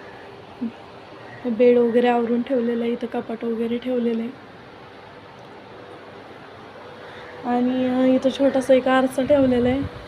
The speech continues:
आणि ही आहे ती गॅलरी, इकडे कपडे वगैरे वाळायला घातलेले.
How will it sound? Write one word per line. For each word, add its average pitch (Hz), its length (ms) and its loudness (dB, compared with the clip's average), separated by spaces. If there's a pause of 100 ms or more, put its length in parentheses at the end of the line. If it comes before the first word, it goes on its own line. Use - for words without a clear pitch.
(840)
आणि 247 180 2
ही 254 320 2
आहे 254 280 0
ती 247 440 0
गॅलरी, 254 400 4
इकडे 247 200 -2
कपडे 247 340 2
वगैरे 240 220 2
वाळायला 233 380 -2
घातलेले. 240 460 -2